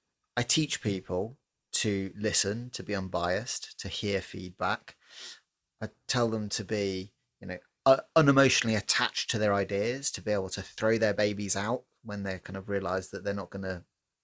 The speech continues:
uh, be, be pursued, 'cause people do get really attached, right? This was me getting so attached to my idea that I kept funding it, kept not getting revenue, putting myself into a personally dire situation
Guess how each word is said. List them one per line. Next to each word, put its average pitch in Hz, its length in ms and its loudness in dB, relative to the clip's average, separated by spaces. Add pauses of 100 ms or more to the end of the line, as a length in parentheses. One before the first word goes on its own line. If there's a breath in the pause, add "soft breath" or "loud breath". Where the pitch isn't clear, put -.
(200)
uh, 90 200 -8
be, 95 340 -12
be 101 120 -10
pursued, - 320 -4
'cause - 120 -8
people 104 320 -6
do 104 300 -6
get 107 280 -4 (380 loud breath)
really 104 220 -2
attached, - 380 -2
right? 87 160 -6
This 117 160 0
was 107 120 -4
me 110 200 -2
getting 101 340 -4 (480)
so - 320 10
attached - 340 6
to 110 60 0
my 92 260 -2
idea 85 320 -6 (480)
that - 100 0
I - 40 -2
kept - 240 0
funding 127 320 2
it, 90 200 -4 (800)
kept 170 160 2
not 160 160 -2
getting 135 240 2
revenue, 101 500 0 (400 loud breath)
putting 196 260 2
myself 127 540 4
into 110 260 -4
a 104 40 -4
personally 127 640 0
dire 123 340 2
situation 107 920 -2